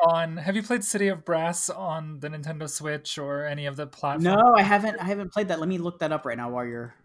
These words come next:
Speaker 2: while you're talking. Let's see.
Speaker 1: It's one of those procedural, like, uh, fir-, but it's first person. It's procedural. It's like a, s-, a city of sand and, and,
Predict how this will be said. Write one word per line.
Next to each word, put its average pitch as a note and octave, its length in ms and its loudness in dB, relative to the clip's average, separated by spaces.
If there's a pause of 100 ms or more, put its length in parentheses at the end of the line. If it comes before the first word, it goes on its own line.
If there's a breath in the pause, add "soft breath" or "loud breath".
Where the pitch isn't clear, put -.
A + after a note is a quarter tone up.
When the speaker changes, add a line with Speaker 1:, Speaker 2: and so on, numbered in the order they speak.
(120)
Speaker 2:
while B2+ 140 -8
you're A#2+ 100 -6
talking. A#2+ 340 -6
Let's B2 160 -8
see. B2 180 -8 (380)
Speaker 1:
It's G#3+ 200 -2
one C4 120 0
of B3 60 4
those A3+ 200 0
procedural, F3+ 840 2
like, D3+ 320 -4
uh, D3 100 -8
fir-, F3 260 -8
but D#3+ 160 -4
it's D#3+ 160 -8
first - 360 -2
person. D#3 360 -4
It's C#3+ 140 -10
procedural. D3+ 960 -4
It's C#3 220 -6
like C#3+ 160 -4
a, C#3+ 40 -4
s-, - 300 -4
a C#3 80 -14
city E3 280 -6
of C#3+ 100 -6
sand D3+ 480 -4
and, C#3+ 220 -12
and, C#3 360 -14